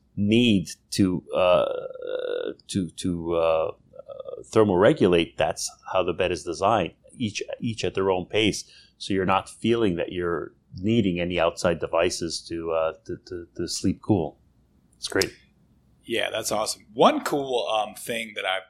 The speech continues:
Speaker 2: uh, know that you guys do in your beds that I think, um, is very, very unique is that you use quite a bit of essential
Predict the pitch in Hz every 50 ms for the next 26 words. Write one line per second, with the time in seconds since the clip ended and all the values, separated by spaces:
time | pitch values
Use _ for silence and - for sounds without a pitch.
0 | _ - 98 98 95 95 92 90 95 98 101 104 107 107 104 101 104 110 104 104
1 | 98 98 98 - 104 104 107 101 101 101 98 95 92 _ 95 98 98 98 92 -
2 | 98 92 92 95 - 107 98 92 - - - 92 95 92 90 90 90 - 92 92
3 | 90 - - 120 120 120 117 113 110 107 107 104 104 101 98 98 95 101 101 101
4 | - 95 90 92 95 95 98 110 135 160 220 262 233 - - - 123 123 123 110
5 | - 113 104 98 - _ 117 98 - - - 127 127 - - 120 104 92 -